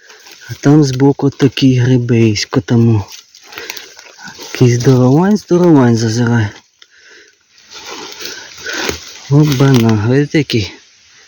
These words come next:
Трохи підкусаний, але здоровий. Ось який він тому. Я минулого разу тут кабу на цьому місці.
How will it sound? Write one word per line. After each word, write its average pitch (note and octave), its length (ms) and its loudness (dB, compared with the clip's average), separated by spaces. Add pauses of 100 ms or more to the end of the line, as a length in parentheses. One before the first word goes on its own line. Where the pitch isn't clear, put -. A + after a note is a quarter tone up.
(800)
Трохи B2 300 2 (120)
підкусаний, F#3+ 800 2
але C#3+ 340 -2
здоровий. C3 880 0 (1120)
Ось A#2+ 360 0
який A#2+ 300 -2
він A#2 160 0
тому. A#2+ 380 0 (1120)
Я B2+ 140 4
минулого B2+ 540 2
разу B2 260 0
тут - 180 -6
кабу B2+ 360 -2
на C#3+ 120 4
цьому C3 280 4
місці. C3 480 2